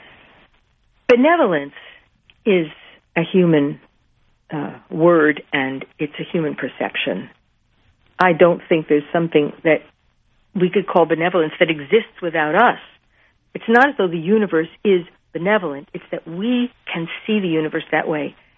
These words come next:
And if we do, we have a better life. But it's our perception.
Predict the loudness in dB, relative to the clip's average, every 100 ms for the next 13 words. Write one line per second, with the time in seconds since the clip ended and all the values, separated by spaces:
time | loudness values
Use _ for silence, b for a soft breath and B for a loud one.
0 | _ 2 2 2 -4 -6 0 0 0 -2
1 | -2 -2 -4 -4 -4 -2 0 -2 -4 -16
2 | _ _ _ _ -2 2 2 2 0 -2
3 | -8 -6 -6 -6 -10 -12